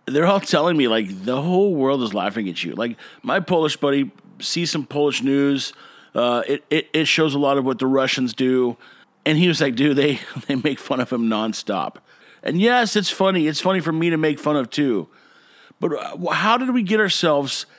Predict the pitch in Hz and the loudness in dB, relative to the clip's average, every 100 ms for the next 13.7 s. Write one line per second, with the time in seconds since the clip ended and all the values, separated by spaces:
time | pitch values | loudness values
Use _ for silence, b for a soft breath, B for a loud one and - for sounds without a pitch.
0 | b b - 226 214 208 175 170 170 180 | b b -2 0 0 -2 -2 -2 -2 0
1 | 135 113 110 b b b b - 175 190 | -2 -4 -8 b b b b -4 0 2
2 | 185 175 196 202 185 160 165 - 175 170 | 2 2 2 0 0 0 -2 -2 -2 -2
3 | 143 123 160 131 104 76 - _ b b | -4 -4 -4 -2 -4 -4 -14 _ b b
4 | b b b - 156 220 202 240 214 160 | b b b -8 -2 -2 0 0 2 2
5 | 185 226 - 117 78 - b b b b | 2 2 0 -4 -4 -10 b b b b
6 | b b - 190 208 - 120 _ 185 240 | b b -4 0 0 -2 -12 _ -2 -2
7 | 269 202 202 185 147 156 143 147 151 131 | 0 2 4 4 2 2 2 2 2 0
8 | 156 131 - 190 185 185 202 196 208 214 | -2 -4 -2 -2 0 0 -2 0 0 0
9 | - - - 233 220 - 220 147 180 185 | -4 -8 -2 -2 -2 -2 0 2 2 2
10 | 127 101 - - b b b b b - | 2 -2 -6 -10 b b b b b -2
11 | 175 160 196 151 135 214 202 - - - | -2 2 0 2 2 2 2 -4 -6 -2
12 | 190 180 - 135 120 147 143 107 - - | -2 -2 -2 -4 -2 0 0 -2 -6 -4
13 | 175 180 185 170 127 - - | -2 0 0 0 -2 -4 -8